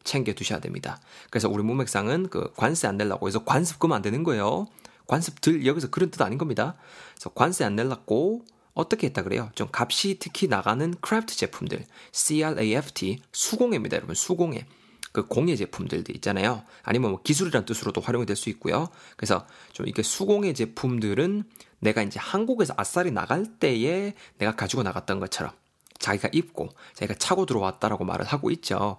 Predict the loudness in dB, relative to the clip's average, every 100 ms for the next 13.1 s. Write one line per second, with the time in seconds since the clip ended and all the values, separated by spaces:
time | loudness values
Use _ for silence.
0 | -10 -10 -2 -2 0 0 0 0 -2 -2
1 | -2 -2 -2 -4 -2 -2 0 2 2 2
2 | 0 0 2 2 2 0 0 -2 -2 -8
3 | -20 _ _ -8 -6 -4 -6 -10 _ _
4 | -20 _ _ -6 -6 -6 -14 -18 -18 -16
5 | -4 2 2 2 -4 -2 -2 2 2 2
6 | 2 0 -2 -2 2 2 2 0 0 0
7 | 0 0 -2 -6 -16 -20 -10 -4 -2 0
8 | 0 0 -2 -2 -2 -2 0 0 0 -4
9 | -4 -6 -10 -12 0 2 2 0 0 2
10 | 2 2 0 0 -2 -4 -2 0 2 0
11 | -4 -4 0 2 2 0 -2 -4 -6 -2
12 | -2 0 0 0 -2 -4 -4 -4 -4 -4